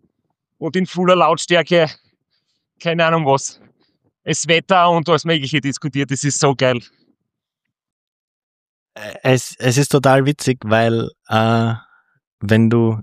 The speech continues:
Speaker 2: im Rennen zur Fähre wärst und dir passiert das, dann schmeißt alle Nerven weg,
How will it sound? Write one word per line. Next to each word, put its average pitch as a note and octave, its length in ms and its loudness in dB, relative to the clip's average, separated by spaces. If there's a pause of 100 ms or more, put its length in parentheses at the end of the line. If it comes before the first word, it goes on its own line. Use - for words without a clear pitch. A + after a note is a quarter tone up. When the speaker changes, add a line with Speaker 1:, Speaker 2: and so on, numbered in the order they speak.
Speaker 2:
im A#2 220 2
Rennen A#2 500 2
zur A2+ 160 -4
Fähre G#2+ 440 0
wärst A2 420 0 (340)
und A2 160 0
dir A#2 80 2
passiert A#2 400 0
das, A#2 240 2
dann A2+ 160 0
schmeißt A2 720 2
alle A2 180 2
Nerven G2+ 380 0
weg, G2+ 140 0